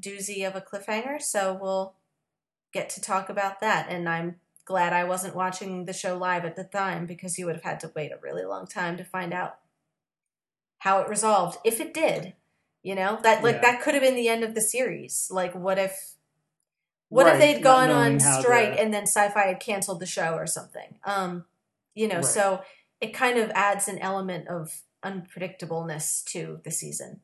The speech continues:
Speaker 1: I think.
Speaker 2: Sure. Sure.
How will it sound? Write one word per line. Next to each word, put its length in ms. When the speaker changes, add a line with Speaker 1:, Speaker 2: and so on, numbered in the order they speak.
Speaker 1:
I 40
think. 400
Speaker 2:
Sure. 400
Sure. 160